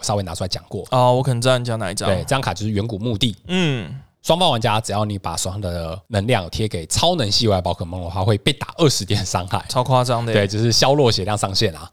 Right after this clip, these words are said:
Speaker 2: 嗯。
Speaker 1: 对啊，那这张卡的话，现在，在现在的中文版环境，其实使用的玩家并不是很多。
Speaker 2: 是。
Speaker 1: 但是如果是在退环境之后，我会蛮建议玩家可以尝试投入这张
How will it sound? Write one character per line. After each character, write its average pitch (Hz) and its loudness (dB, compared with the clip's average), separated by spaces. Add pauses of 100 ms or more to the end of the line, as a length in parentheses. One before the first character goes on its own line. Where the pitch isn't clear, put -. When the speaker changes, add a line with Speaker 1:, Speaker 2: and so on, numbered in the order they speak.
Speaker 2:
嗯。 139 -4
Speaker 1:
对 104 0
啊， 98 -2
那 160 0 (180)
这 220 2
张 226 0
卡 - 0
的 101 -2
话， 131 -2
现 151 2
在， 135 -2
在 143 0
现 143 2
在 131 0
的 101 -4
中 143 0
文 131 2
版 104 2
环 92 -2
境， 127 -4
其 139 0
实 139 0 (180)
使 - 2
用 202 4
的 190 4
玩 107 2
家 110 -2 (180)
并 143 -4
不 104 -4
是 117 -2
很 85 -6
多。 87 -8 (120)
Speaker 2:
是。 113 -8
Speaker 1:
但 175 -2
是 165 0
如 139 0
果 131 -4
是 117 -6
在 107 0
退 - 2
环 107 -2
境 92 -8
之 92 -10
后， 92 -4
我 78 -10
会 107 -4 (140)
蛮 101 -4
建 135 2
议 117 -4
玩 82 -6
家 85 -6
可 95 -10
以 87 -8
尝 - -8
试 87 -4
投 - -6
入 92 -4
这 90 -6
张 82 -8